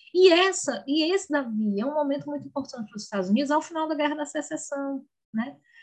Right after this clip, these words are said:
Qu-, quando eles têm trinta anos, que eles chamam de a reconstrução, né, da União,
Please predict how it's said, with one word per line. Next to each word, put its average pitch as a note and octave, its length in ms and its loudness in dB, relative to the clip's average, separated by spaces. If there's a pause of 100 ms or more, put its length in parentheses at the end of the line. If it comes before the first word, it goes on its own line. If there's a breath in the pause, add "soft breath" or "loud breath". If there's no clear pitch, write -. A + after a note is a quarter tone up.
(160 soft breath)
Qu-, D4 240 4
quando C#4+ 160 6
eles C4+ 160 6
têm B3 160 -4
trinta D#4+ 340 -2
anos, D4+ 400 -6
que - 100 -10
eles A#3 140 -6
chamam B3 280 -12
de B3 240 -8
a C4+ 160 2
reconstrução, C4+ 1000 -6 (160)
né, G#3+ 140 4
da C4 160 6
União, E4+ 760 2